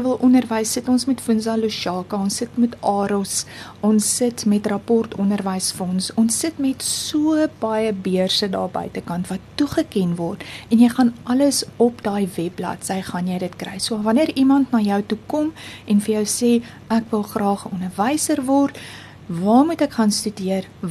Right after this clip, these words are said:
Wat se vakke moet ek hê? Waar kan ek aansoek doen vir beurse?" Is dit my heel eerste plek waarna toe ek gaan. Is ek gaan kyk daar en dan begin jy 'n pad saam met hierdie kind stap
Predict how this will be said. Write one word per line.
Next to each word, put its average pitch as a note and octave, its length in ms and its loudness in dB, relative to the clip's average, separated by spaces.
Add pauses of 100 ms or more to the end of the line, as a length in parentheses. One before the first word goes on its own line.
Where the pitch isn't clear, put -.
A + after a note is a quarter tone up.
(120)
Wat A3+ 220 0
se F4+ 100 2
vakke A#3 420 0
moet G#3 220 2
ek G3 140 -4
hê? F#3+ 200 0 (280)
Waar F#3 360 2
kan D#4+ 180 -2
ek - 120 0
aansoek F#3 400 -2
doen F3+ 180 0
vir F3+ 160 -6
beurse?" F3+ 500 -2 (220)
Is F#3 200 -2
dit C4 240 4
my G#3 200 4 (260)
heel C4+ 340 6 (160)
eerste G3+ 400 0
plek F3 340 -6
waarna - 320 -6
toe G3+ 120 -6
ek - 200 -8
gaan. E3+ 300 -10
Is F#3+ 120 -8
ek - 160 -6
gaan F#3+ 220 0
kyk D4 340 0
daar B3 200 2 (260)
en C#4+ 80 2
dan C4 160 4
begin C4+ 280 0
jy C4 120 4
'n A#3+ 140 0
pad A3 220 -2
saam G3 180 -2
met G3+ 120 -2
hierdie F#3+ 200 -4
kind A#3+ 220 2
stap F#4+ 320 -2